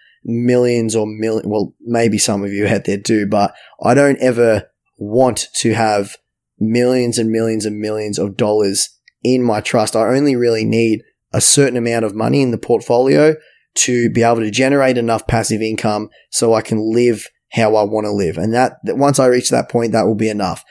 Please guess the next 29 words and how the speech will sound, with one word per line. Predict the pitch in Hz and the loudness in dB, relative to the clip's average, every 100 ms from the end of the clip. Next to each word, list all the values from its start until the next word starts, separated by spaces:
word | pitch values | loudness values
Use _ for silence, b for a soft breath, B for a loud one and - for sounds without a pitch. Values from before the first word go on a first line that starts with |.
| b - | b -2
Now, | 120 | 0
if | 127 | 0
the | 131 | 0
markets | 131 139 - 117 | 2 2 0 -2
do | - 120 | -2 0
really | 117 113 | 2 2
well | 110 120 143 | 2 2 2
and, | 123 113 - | 0 -4 -6
and | 110 104 | -4 0
I | 113 | 2
end | 139 | 2
up | 131 | 2
with | 107 104 | 0 -4
millions | 113 117 110 | -2 -2 -2
of | 107 | 0
dollars, | 117 135 127 | 2 2 0
then | 110 107 b b b - | -2 -4 b b b 2
awesome. | 156 156 147 127 | 4 4 4 0
That's, | 117 120 - - | -2 -2 -4 -2
that's | 117 117 | -2 -2
great. | - 139 131 131 123 | 0 2 4 2 2
But | 120 110 b b b - | 0 0 b b b -4
I | 113 | 0
never | 127 135 | 2 2
wanna | 139 131 120 | 0 0 0
be | 117 | 2
working | 117 117 - 110 | 2 2 0 -6
a | 104 | -2
job, | 120 117 107 | 2 4 2